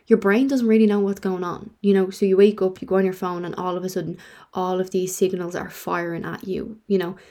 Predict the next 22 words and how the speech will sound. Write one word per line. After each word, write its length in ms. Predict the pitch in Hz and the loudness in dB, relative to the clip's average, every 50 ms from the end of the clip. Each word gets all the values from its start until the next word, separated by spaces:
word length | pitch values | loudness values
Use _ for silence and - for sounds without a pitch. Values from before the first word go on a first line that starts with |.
| _ _ | _ _
seeing 240 | - - 196 185 180 | 0 2 4 4 2
Instagram 440 | 180 180 - - - 185 180 175 180 | 2 -4 -6 -6 -6 -6 -4 -4 -4
models, 560 | 175 180 180 180 175 175 170 175 170 175 - | -4 -4 -2 -2 -4 -2 -2 -4 -4 -6 -6
seeing 340 | - 190 180 180 175 175 170 | -2 -2 -2 -2 -2 -4 -4
whatever 340 | 180 180 180 185 185 180 | -4 -4 -2 -2 -2 -2
it 140 | 175 175 170 | -4 -4 -4
is. 320 | 180 175 170 190 196 - - _ _ _ - | -4 -4 -4 -6 -8 -12 -16 _ _ _ -2
It's 300 | 208 196 - - - - _ _ _ _ - - | -2 -2 -2 -4 -14 -16 _ _ _ _ -16 -10
not 480 | - 190 190 202 214 220 214 220 - - | -4 0 4 4 4 4 2 -2 -8 -8
the 60 | 214 | -4
best 340 | 190 202 196 196 190 - - | -2 -2 -2 -4 -4 -8 -4
way 220 | 196 190 185 180 | -2 -2 -2 -2
to 100 | 185 - | -4 -8
start 220 | - - 185 180 - | -6 -6 -4 -4 -4
your 100 | - 190 | -4 -2
morning. 320 | 190 190 190 180 - 196 | -2 0 0 -2 -4 -4
So 80 | - 202 | -2 0
like 200 | 196 196 196 202 | 0 2 0 0
I 40 | 190 | -2
said, 220 | 202 190 - - | -2 -2 -4 -4
you're 100 | - - | -4 -4
already 280 | 190 208 214 220 214 | -2 0 2 2 0